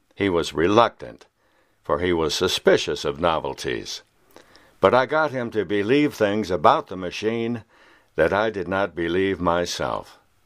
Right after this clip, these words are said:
He took it home, and my morals began to improve, but his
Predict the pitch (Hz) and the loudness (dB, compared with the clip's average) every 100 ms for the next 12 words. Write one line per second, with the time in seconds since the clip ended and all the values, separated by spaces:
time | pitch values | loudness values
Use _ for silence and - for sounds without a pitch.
0 | _ _ _ _ - 87 - 80 87 - | _ _ _ _ -2 2 4 2 0 -2
1 | 85 64 50 - _ _ _ _ _ _ | -2 -2 -10 -20 _ _ _ _ _ _
2 | _ _ - 71 73 95 95 78 73 73 | _ _ -4 2 4 4 2 0 0 0
3 | 85 - 73 87 87 85 78 71 71 64 | -2 -2 -2 0 0 -2 -4 -4 -4 -2
4 | 90 98 98 67 - _ _ _ _ _ | 2 2 0 -6 -18 _ _ _ _ _
5 | _ _ - 78 - 127 120 80 57 - | _ _ 2 2 4 4 4 2 -6 -18